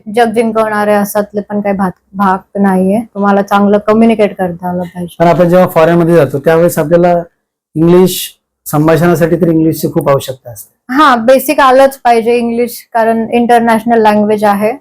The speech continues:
Speaker 1: पण मग फक्त इंग्लिशच पाहिजे असं नाहीये, कारण खूप चांगली लोक इंग्लिश बोलतात, पण ते करिअर नाही करू शकत किंवा success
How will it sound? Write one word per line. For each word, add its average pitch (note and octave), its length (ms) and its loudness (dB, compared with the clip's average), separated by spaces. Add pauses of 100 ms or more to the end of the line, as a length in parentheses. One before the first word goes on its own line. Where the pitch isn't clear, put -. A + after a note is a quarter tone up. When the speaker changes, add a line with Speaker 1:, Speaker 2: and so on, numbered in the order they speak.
(460)
Speaker 1:
पण A3+ 120 0
मग C4+ 140 2
फक्त - 340 -4
इंग्लिशच D4+ 580 2
पाहिजे C4 360 2
असं B3 300 0
नाहीये, A#3 260 -2
कारण A#3 240 0
खूप C4+ 240 -4
चांगली B3 320 2
लोक B3 220 2
इंग्लिश A#3 320 0
बोलतात, A3 400 0 (520)
पण A#3+ 160 0
ते B3+ 60 4
करिअर B3 360 4
नाही A#3 240 0
करू A3+ 200 0
शकत A3 340 -4
किंवा G#3+ 180 -4
success G#3+ 500 -2